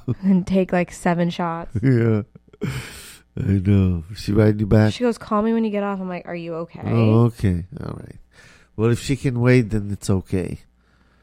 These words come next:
Speaker 1: Maybe she just wants to share with you the excitement of being at the airport.
Speaker 2: No, she's, she's like me. And she never used to be like me, but now that she has a kid, she gets like that at the airport.
Speaker 1: What do you mean?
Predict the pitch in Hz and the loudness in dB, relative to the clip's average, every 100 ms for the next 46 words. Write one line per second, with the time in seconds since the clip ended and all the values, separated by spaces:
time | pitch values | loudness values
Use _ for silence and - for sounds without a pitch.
0 | _ _ - 120 160 185 185 190 - 190 | _ _ -2 6 6 6 2 0 2 2
1 | 180 - 160 - 180 175 117 104 101 104 | 2 -2 -4 4 4 6 2 2 2 2
2 | 98 - 123 123 120 113 95 107 110 107 | 0 2 2 2 0 -2 -2 0 0 0
3 | 90 104 107 - - 87 233 240 214 196 | 2 2 2 2 -2 -2 2 6 6 6
4 | 196 190 - 220 208 - 240 220 233 208 | 4 0 -2 -2 -2 0 2 4 4 4
5 | 202 185 185 - 240 285 294 285 285 233 | -2 -2 -4 2 4 8 8 10 8 6
6 | 240 302 311 320 311 320 294 220 208 214 | 6 4 8 6 6 4 4 6 6 4
7 | - 220 196 - 202 180 185 175 - 196 | 2 0 0 2 0 2 -2 -2 -4 -6
8 | - - - - - - - - _ _ | -4 -6 -6 -8 -6 -6 -8 -10 _ _
9 | - 120 120 117 113 | 4 6 8 4 -2